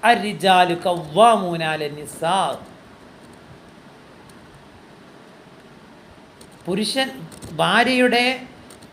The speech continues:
എല്ലാ അവകാശങ്ങളും നിർവഹിക്കേണ്ടത് ഭർത്താവാണ്. ഭാര്യക്കുള്ള വസ്ത്രം, ഭക്ഷണം, താമസം,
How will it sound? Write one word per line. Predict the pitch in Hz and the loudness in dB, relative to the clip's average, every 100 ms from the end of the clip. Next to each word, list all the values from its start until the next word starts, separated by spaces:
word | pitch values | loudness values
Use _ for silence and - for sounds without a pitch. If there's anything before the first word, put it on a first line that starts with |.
| - - | -16 -8
എല്ലാ | 180 202 233 | -4 2 4
അവകാശങ്ങളും | 247 254 240 233 233 247 254 254 254 240 247 247 254 | 4 4 2 2 0 0 0 -2 -6 -4 -2 -2 -2
നിർവഹിക്കേണ്ടത് | 233 220 226 254 254 254 247 240 233 | -2 0 0 -2 -2 -4 -2 -2 -2
ഭർത്താവാണ്. | 226 226 226 277 285 240 147 127 - - - - - - - _ - - - - - - _ - - | -2 -2 -2 0 0 0 -4 -8 -18 -20 -20 -20 -20 -20 -20 _ -20 -20 -20 -20 -20 -20 _ -20 -8
ഭാര്യക്കുള്ള | 143 180 214 220 220 208 202 | -2 0 0 -2 -2 0 2
വസ്ത്രം, | 196 196 - 214 208 208 202 - | 2 0 -4 -2 0 -2 -8 -4
ഭക്ഷണം, | 185 190 - 220 214 208 202 - - - | -2 -2 -2 -2 0 -2 -8 -18 -12 -2
താമസം, | 185 208 202 202 220 214 214 - | 0 0 -2 -4 -2 -4 -6 -12